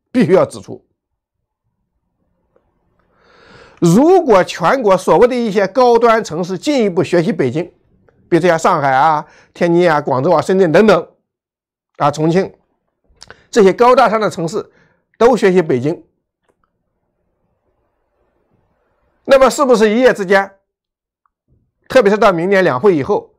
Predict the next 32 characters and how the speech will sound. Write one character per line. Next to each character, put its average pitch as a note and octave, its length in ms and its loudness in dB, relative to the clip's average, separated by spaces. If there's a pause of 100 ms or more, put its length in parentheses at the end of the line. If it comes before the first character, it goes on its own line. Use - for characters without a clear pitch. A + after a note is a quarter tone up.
全 A3 260 -2
国 G3+ 140 2
能 F#3 120 -2
够 F#3 120 0
形 E3+ 160 -4
成 F3 100 0
一 - 20 -2
个 E3+ 80 -2
政 F3+ 140 -4
策， C3+ 100 -2
一 C#3+ 100 2
夜 E3+ 140 2
之 D#3 120 -8
间， D#3+ 260 -6 (1400)
这 F#3+ 80 0
个 G3+ 120 2
某 F3+ 160 0
一 G3+ 120 4
个 A#3 120 0
大 G#3 280 0
国 G#3 160 0
领 E3 180 -2
袖 F#3 260 -6 (420)
他 A3+ 120 0
要 A3 140 2
消 C4+ 320 2
灭 A#3+ 220 -2
贫 G#3 340 -6
困 A3+ 240 0
人 E3+ 360 -2
口 B2+ 280 -4
的 C#3 300 -6